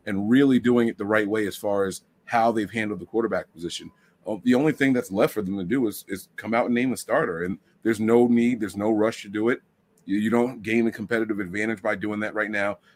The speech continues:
I think they've handled it really well. It, it's, it's a tough situation that they're in. Like you said, their hands are tied, but they, they've handled it as well as they could right now.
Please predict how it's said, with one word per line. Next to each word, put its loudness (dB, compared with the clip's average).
I 0
think 2
they've 4
handled 2
it 2
really 2
well. 2
It, -2
it's, 0
it's -4
a -2
tough 2
situation 2
that -6
they're 0
in. 6
Like 0
you 6
said, 2
their 0
hands 2
are -4
tied, 4
but -4
they, 0
they've -2
handled 0
it 0
as -4
well 0
as 0
they 0
could -4
right -8
now. -20